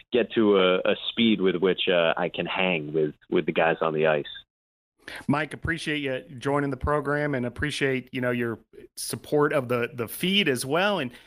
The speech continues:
Speaker 2: you know, we follow and we document announcers and their comings and goings and so forth. About a month ago, you had a ten-game,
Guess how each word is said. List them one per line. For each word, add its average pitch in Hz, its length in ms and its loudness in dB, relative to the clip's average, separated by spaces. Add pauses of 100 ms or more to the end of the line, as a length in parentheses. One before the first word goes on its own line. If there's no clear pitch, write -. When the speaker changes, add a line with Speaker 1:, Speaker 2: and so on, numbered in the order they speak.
(120)
Speaker 2:
you 147 100 -6
know, 156 160 0
we 160 140 -2
follow 170 640 -2
and 156 120 -4
we 123 80 -2
document 131 800 -4 (120)
announcers 131 580 -6
and 131 100 -4
their 113 80 -4
comings 135 440 -6
and 110 80 -6
goings 143 340 -2
and 117 100 -4
so 117 200 -2
forth. 123 300 -2
About 196 260 0
a 233 40 2
month 165 360 0
ago, 127 260 -2
you 127 220 -4
had 156 180 -4
a 104 60 -6
ten-game, 160 1080 -6